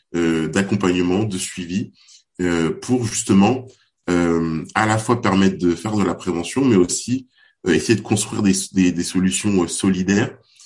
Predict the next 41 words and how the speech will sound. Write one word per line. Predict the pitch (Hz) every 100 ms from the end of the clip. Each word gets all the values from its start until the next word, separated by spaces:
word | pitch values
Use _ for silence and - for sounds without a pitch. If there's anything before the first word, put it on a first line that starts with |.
| _ _
qui | -
permettent, | - 107 98 113 123 - _ _ _ -
euh, | 85
de, | 82
euh, | 98 107 92 80 78 - _ _ _
tenter | 110 107 127 131 - -
de | - 95
répondre | 87 95 - 117 120 117
à | 87
l'enjeu | 95 95 104
de, | 113 90 85 82 80
d'accès | 87 92 - -
de, | 92 87 82 78 78
d'accès | 95 95 - 117
au, | 101 85
à | 80
des | 87
professionnels | 90 98 92 - 95
de | 90
santé, | - 87 85 113 127 - - - _ _ _ -
le, | 90 92
notamment | 90 90 92 101 107
que | 104
lorsqu'on | 90 87 85 87 - 90
est | 85
jeune, | 82 98 107
vous | 82
avez | 80 80
quand | 90
même | 82
plusieurs | 82 - 92 92
freins | - - 95 95 95 _ _ - _ _
dans | 92 90 85
l'accès | 85 82 95
à |
la | 82
santé, | 76 82 98 107
que | 104
ce | - -
soit | - 92 87
financier, | 80 - 92 80 - 101 107 113